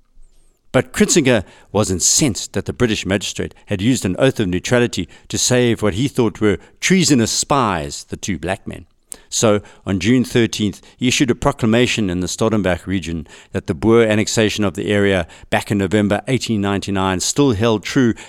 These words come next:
that in future all Boers and blacks working as spies for the British would be shot on sight. But easier said than done.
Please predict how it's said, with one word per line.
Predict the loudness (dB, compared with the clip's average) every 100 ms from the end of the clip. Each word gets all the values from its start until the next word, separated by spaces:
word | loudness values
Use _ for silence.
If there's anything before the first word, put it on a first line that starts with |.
| -2
that | 2
in | 2
future | 4 2 4 0 -2 -2
all | 4 6 6
Boers | 6 6 6 4 2
and | 0 0
blacks | 0 0 -2
working | 0 0 0
as | -4
spies | -2 -2 0 -2
for |
the | -2
British | 0 0 -2 -10 -16 -6
would | -4
be | -2
shot | 0 0 -2 -4 -10 _ _ _
on | -6 -4
sight. | -4 -6 -8 -10 -16 _ _ _ -20 _ _ -20 -20 _ _
But | -2 0 2
easier | 0 0 0 -2
said | 0 -2
than | -4 -8
done. | -4 -4 -4